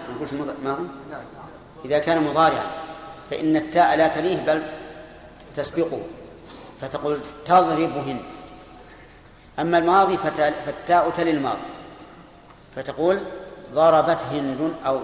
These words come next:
Speaker 1: "قامت هند". يقول: "إذا كان لأنثى كأبت هند الأذى". تاء مبتدأ وتلي الجملة فا-، آه، خبر المبتدأ، وإذا كان لأنثى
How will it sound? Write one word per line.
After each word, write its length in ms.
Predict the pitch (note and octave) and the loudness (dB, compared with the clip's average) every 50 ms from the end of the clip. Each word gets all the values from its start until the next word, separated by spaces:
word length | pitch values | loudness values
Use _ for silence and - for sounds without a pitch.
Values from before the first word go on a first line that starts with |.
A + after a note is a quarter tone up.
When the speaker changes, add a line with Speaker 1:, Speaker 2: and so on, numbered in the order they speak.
| - - | -4 -2
Speaker 1:
"قامت 300 | - D3 D#3 D3 C3 - | 0 0 0 0 0 -4
هند". 120 | A#2 A2+ G#2+ G2 - - - - - - - - - - - - - - - - - - - - - - - - - - - - - - - - | -6 -10 -10 -10 -14 -16 -18 -18 -20 -20 -20 -20 -20 -20 -20 -20 -20 -20 -20 -20 -20 -20 -20 -20 -20 -20 -20 -20 -20 -20 -20 -20 -20 -20 -8 -2
يقول: 400 | C#3 C#3+ D3 D#3 F#3 G3 F#3+ F3+ | 0 0 4 6 6 6 6 4
"إذا 280 | - F3+ E3+ E3+ E3+ E3 | 2 4 6 8 8 8
كان 240 | E3+ F3 D#3+ F3 | 8 6 6 6
لأنثى 520 | E3+ E3 E3 F3 F#3 F3+ E3+ F3+ G3 F#3+ G3 G3 G3 - - - - - - - - - - - - - | 6 4 4 2 2 0 2 2 4 4 4 4 0 -2 -4 -6 -8 -10 -12 -14 -16 -18 -18 -18 -16 -6
كأبت 680 | - D#3+ D#3 C#3 D#3+ E3 D#3 D#3 C#3 C3 - - - - - - - - - - - B2 | 0 2 4 4 4 4 4 4 2 2 -2 -6 -10 -10 -12 -14 -14 -16 -16 -14 -8 -2
هند 400 | D3 E3+ E3 E3 D#3 D3+ C#3+ D3 | 0 2 2 4 2 2 0 0
الأذى". 420 | C#3 C3 - - - A#2+ A#2+ G2+ F#2+ - - - - - - - - - - | -2 -2 -2 -4 -4 -4 -4 -6 -8 -10 -14 -16 -18 -20 -20 -20 -20 -8 2
تاء 260 | - F3+ F3 - D3 | 4 4 4 6 4
مبتدأ 520 | D3+ C#3+ B2+ - - E3 E3 E3+ E3 D#3+ D#3+ E3 - - - - - - - - | 0 -2 -2 0 0 2 4 4 4 4 0 -4 -6 -8 -8 -10 -12 -14 -10 -4
وتلي 400 | - C#3 - D#3 D3+ D3 C#3+ C3+ A#2+ - - - | -4 -2 0 2 0 0 0 -4 -6 -8 -8 -8
الجملة 360 | C3+ C3 D#3 D#3+ C#3+ C3 A#2 - - - - D3 | -4 -2 -2 -2 0 -2 -4 -6 -8 -8 0 2
فا-، 40 | |
آه، 580 | D3 D3+ C#3+ - - - D3 C#3+ C3+ C3+ B2 A2+ - - - - - - - - - - - | 4 4 4 4 0 -4 -4 -4 -4 -6 -6 -8 -10 -12 -14 -14 -16 -16 -16 -18 -18 -18 -6
خبر 320 | - D#3+ D#3+ D#3 C3 B2 B2 | -2 0 0 0 0 -2 -4
المبتدأ، 480 | C3 C#3 B2+ - D#3+ E3 F3 F#3 F#3+ - - - - - - - - - - - - - - - - - | -6 -8 -6 -4 0 2 2 2 2 0 -4 -10 -10 -12 -12 -14 -14 -16 -18 -18 -20 -20 -20 -20 -8 -2
وإذا 600 | C3+ C3+ C3+ - - - E3+ E3+ D#3+ D#3+ D3+ D3 | 0 2 2 0 0 2 2 4 6 6 4 4
كان 260 | - D#3 D#3 D3 D3 | 2 0 0 0 0
لأنثى 600 | C#3 C#3 C3+ D3+ D#3 C#3+ - C#3+ D3 C#3+ C#3+ | 0 -4 -2 -2 -4 -4 -2 0 0 0 0